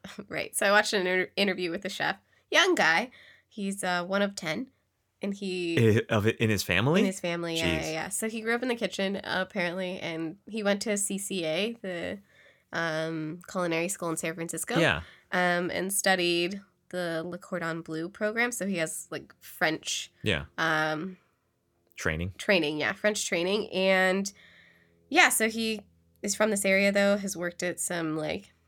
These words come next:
Speaker 1: Vietnamese restaurants in the area, worked at some place in Santana Row, and this is his place. And it's very, like, the quality is really good. You can tell it's, like,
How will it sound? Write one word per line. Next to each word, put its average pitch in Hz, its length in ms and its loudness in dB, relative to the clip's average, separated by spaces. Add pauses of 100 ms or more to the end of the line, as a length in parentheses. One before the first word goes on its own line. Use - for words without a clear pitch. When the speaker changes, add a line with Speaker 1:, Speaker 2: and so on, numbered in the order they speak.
(220)
Speaker 1:
Vietnamese 160 500 -4
restaurants 160 420 -4
in 175 60 -4
the - 100 -6
area, 160 580 -4 (120)
worked 185 160 -6
at - 80 -6
some 170 120 -6
place - 200 -8
in 165 80 -8
Santana - 400 -8
Row, 262 360 6 (440)
and 202 220 0
this 214 160 -4
is 233 80 -6
his 240 160 -6
place. 233 240 2
And 185 100 0
it's 180 140 -4
very, 226 380 2
like, 240 200 -4
the 240 80 0
quality 403 380 4
is 339 160 4
really 269 200 2
good. 190 360 6
You 220 100 -6
can 202 140 -2
tell 190 260 2
it's, 180 160 -6
like, 175 240 -4